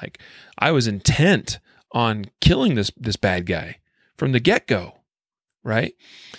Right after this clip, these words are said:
Um, if it, if it's all very black and white, then, you know, maybe there's no, no harm, no foul here. But if you, if you are a little bit in the gray area as far as your use of deadly force,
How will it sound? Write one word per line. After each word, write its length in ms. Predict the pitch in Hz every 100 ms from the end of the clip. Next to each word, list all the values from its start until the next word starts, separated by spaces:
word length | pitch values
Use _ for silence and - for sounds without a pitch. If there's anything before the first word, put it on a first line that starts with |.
| - -
Um, 400 | 120 117 110 107 _ _ - 107 -
if 240 | 135 -
it, 100 | 160
if 260 | 190 147 151
it's 140 | 139
all 180 | 220 233
very 220 | 175 165
black 360 | 135 151 160 139
and 120 | 117
white, 400 | 165 196 160 _ _ _ _ _ _
then, 640 | 139 135 131 131 131 123 _ _ _ _ _ _ _ -
you 100 | 135
know, 100 | 127
maybe 220 | 139 156
there's 200 | 147 139
no, 160 | 147 139
no 200 | 143 135
harm, 200 | 139 143
no 140 | 127
foul 300 | 120 170 196
here. 240 | 135 113 107
But 300 | 107 104 - -
if 180 | 120 165
you, 120 | 190 _
if 220 | 160 143
you 180 | 202 226
are 80 | 202
a 40 |
little 320 | 180 196 262 240
bit 200 | 220 165
in 60 |
the 60 | 156
gray 300 | 165 196 175
area 200 | 131 123
as 80 | 123
far 220 | 131 123
as 180 | 113 127
your 140 | 127
use 320 | 131 127 131
of 80 | 123
deadly 240 | 117 113 107
force, 560 | - 175 151 113 -